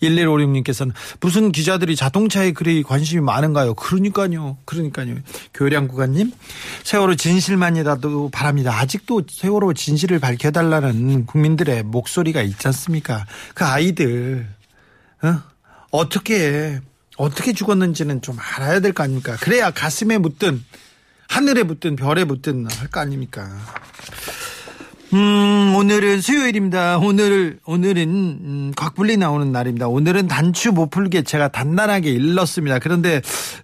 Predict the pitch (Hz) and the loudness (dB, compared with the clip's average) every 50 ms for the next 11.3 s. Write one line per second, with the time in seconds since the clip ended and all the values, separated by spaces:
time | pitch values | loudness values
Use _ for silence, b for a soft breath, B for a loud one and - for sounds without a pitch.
0 | - - - 214 214 190 156 151 165 185 220 226 214 208 185 135 147 170 170 185 | -6 -2 2 2 2 2 2 2 2 4 4 2 2 0 -2 -4 -4 -4 -2 0
1 | 165 160 151 - - - - - - 285 359 440 427 359 - - 262 240 269 240 | 0 0 -2 -2 -4 -8 -8 -6 -4 -2 0 0 0 0 0 -2 -2 0 2 2
2 | 220 190 147 151 147 196 202 185 170 220 202 175 185 175 156 143 139 127 143 143 | 2 4 2 2 2 2 0 0 0 0 0 2 0 0 0 -2 -2 -2 -2 -2
3 | 147 147 143 127 123 123 127 120 127 143 160 160 170 147 - 151 135 127 123 127 | -2 -2 -2 -2 -2 -4 -2 -2 0 0 2 2 0 0 0 -2 -2 -2 -2 -4
4 | 107 - - 208 - - 311 131 135 151 160 175 160 156 147 135 127 B B B | -6 -6 -8 -8 -6 -4 -2 0 2 2 2 2 2 2 0 0 -2 B B B
5 | B B B B B B B - 190 190 185 180 165 160 160 180 208 220 208 - | B B B B B B B -4 0 2 2 4 4 4 4 2 2 2 0 0
6 | - 202 185 175 147 139 135 131 - 185 185 175 170 156 156 147 143 143 135 156 | -2 -2 0 0 0 0 0 0 0 2 2 2 2 2 2 0 0 0 0 0
7 | 165 156 - - 151 165 165 165 180 180 170 151 190 180 170 160 147 131 123 113 | -2 -2 -2 0 2 2 4 4 4 4 4 4 2 2 2 2 2 2 0 0
8 | 120 113 117 143 143 147 139 - 160 143 131 143 147 127 101 - _ _ _ - | -2 -2 -2 -2 -2 -2 -2 0 0 2 2 2 2 0 -2 -6 _ _ _ 0
9 | 151 160 160 165 160 151 - - 147 131 127 117 123 120 120 113 110 113 110 120 | 2 2 4 4 2 2 0 0 0 0 0 0 0 0 0 0 0 0 -2 -2
10 | 120 127 143 175 175 - - 185 185 160 147 151 143 135 147 147 170 190 175 196 | 0 0 0 0 0 0 2 2 2 2 2 2 2 2 2 2 2 2 2 2
11 | 180 147 135 120 120 | 0 0 0 0 -2